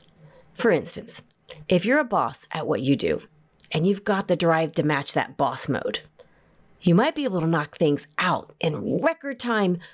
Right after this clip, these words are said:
with some serious quality. Why someone who is less skilled or less pumped up might take way longer with a crappier end result.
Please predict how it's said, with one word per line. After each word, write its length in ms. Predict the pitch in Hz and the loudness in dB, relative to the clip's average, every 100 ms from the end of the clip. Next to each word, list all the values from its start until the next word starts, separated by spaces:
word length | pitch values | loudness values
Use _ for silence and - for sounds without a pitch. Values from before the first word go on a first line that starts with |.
| - | 0
with 140 | 175 | 2
some 160 | - 180 | 4 0
serious 600 | - - - 370 311 302 | 0 -4 0 4 4 0
quality. 600 | - 285 269 170 - - _ _ _ _ | 0 0 2 0 -2 -8 _ _ _ _
Why 200 | - 240 | 0 0
someone 800 | 240 - 370 403 254 175 165 175 _ _ | 0 -2 -2 0 2 2 0 -4 _ _
who 100 | 226 | 2
is 160 | 208 185 | 2 2
less 280 | 170 220 - | 0 0 -2
skilled 440 | - 175 143 143 - | 0 2 2 2 0
or 100 | 160 | 2
less 360 | 151 202 233 | 4 2 0
pumped 420 | - 277 285 285 | -2 2 2 4
up 320 | 370 277 - _ _ _ | 4 2 0 _ _ _
might 240 | 269 415 415 | 2 4 4
take 240 | - 403 - _ - | 2 0 -2 _ 0
way 480 | 392 392 381 359 | 2 4 2 2
longer 640 | 359 359 359 320 226 - - - _ - | 2 4 4 2 2 0 -6 -20 _ 0
with 140 | 175 | 0
a 60 | 120 | 0
crappier 800 | - - - 107 226 165 143 139 | -2 -2 0 -2 0 2 4 2
end 160 | 156 151 | 2 4
result. 460 | 147 143 62 - | 4 4 0 -2